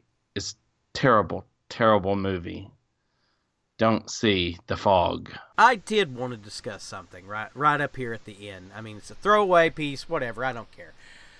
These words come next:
Speaker 2: Let's talk about the fight choreography in the Captain America movies.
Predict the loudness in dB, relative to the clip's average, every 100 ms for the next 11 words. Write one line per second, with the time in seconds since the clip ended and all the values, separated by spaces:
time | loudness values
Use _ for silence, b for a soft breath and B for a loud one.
0 | b b _ _ -4 -4 -2 -8 -2 0
1 | 0 -2 -6 -4 -2 -2 -4 -8 -10 -8
2 | -8 -12 -4 0 0 -4 -6 -4 -4 -8
3 | -12 -16 -16 -16 -18 -20 -20 -20 -20 _
4 | _ -8 -6 -6 -8 -12 -16 _ _ -12
5 | -8 -4 -4 -4 -8 -8 -8 -10 -14 -18
6 | -20 _ -20 -20